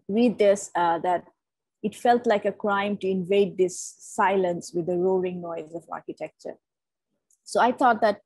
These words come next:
the best way to do this project would be to understand the wisdom of the land and to build upon that and to learn from the land before I start to build anything or to put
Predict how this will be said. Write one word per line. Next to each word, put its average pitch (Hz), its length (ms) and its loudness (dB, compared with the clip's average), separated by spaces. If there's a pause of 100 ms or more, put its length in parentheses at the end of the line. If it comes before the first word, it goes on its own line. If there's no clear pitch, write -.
(140)
the 175 100 -6
best 214 380 2
way 196 300 4
to 175 280 0 (640)
do 254 180 4
this 220 200 -2
project 165 540 -2
would 165 180 -6
be 185 140 -2
to 175 300 -2 (500)
understand 196 840 0 (880)
the 214 240 0
wisdom 202 380 0
of 180 160 -6
the 175 100 -4
land 214 460 -2 (580)
and 190 240 -4
to 208 80 0
build 196 300 2
upon 170 360 -6
that 160 240 -8 (100)
and 180 180 -8
to 220 60 -2
learn 220 480 2
from 190 240 -2
the 175 80 -2
land 165 340 -4
before 175 320 -4
I 170 120 -2
start 170 360 -4 (140)
to 180 120 -6
build 202 340 0
anything 165 500 -8
or 196 120 -16 (120)
to 175 80 -10
put - 240 -4